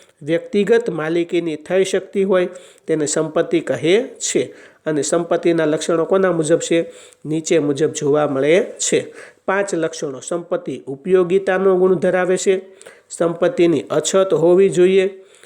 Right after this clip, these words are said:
સંપત્તિ ભૌતિક કે બાહ્ય રૂપ ધરાવે છે. ચોથા મુદ્દાની વાત કરીએ તો કે સંપત્તિ એ વિનિમયને પાત્ર હોવી જોઈએ. અને પાંચમો મુદ્દો, સંપત્તિ એ ટકાઉપણાનો ગુણ ધરાવે છે.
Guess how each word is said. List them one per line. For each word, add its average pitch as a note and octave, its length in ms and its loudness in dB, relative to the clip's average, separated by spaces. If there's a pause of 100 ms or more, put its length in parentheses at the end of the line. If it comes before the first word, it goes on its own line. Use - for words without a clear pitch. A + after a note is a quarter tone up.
સંપત્તિ F3 600 -2
ભૌતિક G3 640 -2
કે C3 120 0
બાહ્ય C3 500 0
રૂપ F#3+ 220 2
ધરાવે F3 520 2
છે. F#3 240 -2 (420)
ચોથા F3 300 0
મુદ્દાની E3 360 0
વાત E3 260 0
કરીએ F3 200 4
તો E3 120 -2
કે D#3 140 0
સંપત્તિ F#3 680 0 (160)
એ C#3 120 2
વિનિમયને E3 580 2
પાત્ર E3+ 460 0
હોવી F#3 300 4
જોઈએ. F#3+ 300 4 (320)
અને D#3+ 240 2
પાંચમો F3 480 0
મુદ્દો, D#3 220 -2
સંપત્તિ G3 840 0
એ D3+ 100 0
ટકાઉપણાનો E3+ 1080 -2
ગુણ D3+ 280 -6
ધરાવે D3+ 640 0 (340)
છે. - 180 -4